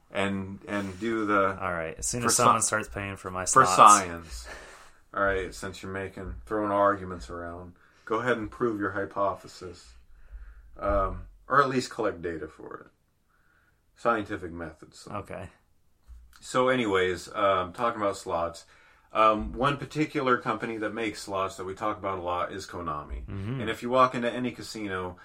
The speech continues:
Speaker 1: you will see slot machines that have that Konami label.
Speaker 2: Yep.
Speaker 1: And, um, one of their, I guess one of the franchises that exists in the West,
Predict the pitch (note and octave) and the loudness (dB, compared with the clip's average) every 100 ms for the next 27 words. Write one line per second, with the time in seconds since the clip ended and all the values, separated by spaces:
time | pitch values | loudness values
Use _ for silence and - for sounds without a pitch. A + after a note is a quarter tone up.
0 | - - A#2+ C3+ B2+ C3+ B2+ C3+ C3 - | -20 -10 -4 0 4 2 2 -6 -6 2
1 | C3 B2+ A#2+ - A2 G2+ G2 A2 A2 G2+ | 6 6 2 -10 -10 -6 -4 0 0 2
2 | F2+ - G2 F2 F2+ E2 E2+ D#2 - - | -2 -4 -4 -4 -4 -6 -6 -6 -10 -18
3 | - F#2+ - _ _ - G2 F#2+ F#2 F#2 | -6 -6 -6 _ _ -10 -6 -4 -4 0
4 | F#2 F2+ F2 - - _ _ A2+ C#3+ E3 | 0 0 -4 -14 -20 _ _ 2 4 6
5 | D#3 D3 G2 F#2+ _ _ _ _ _ _ | 6 6 2 -18 _ _ _ _ _ _
6 | _ - - A2+ G#2+ A#2 A#2+ B2 C3 A#2 | _ -10 -2 0 4 2 2 2 4 4
7 | G#2+ B2 A#2+ A#2+ A2+ G#2+ A2 G2+ F#2 G2 | 4 4 4 4 2 2 -2 -4 0 0
8 | F#2 - G#2+ F#2+ G#2 G2 F#2+ F#2 F2 A2 | -2 -6 -8 -4 -4 -4 -8 -10 -2 2
9 | C#3 C#3+ - | 2 2 -8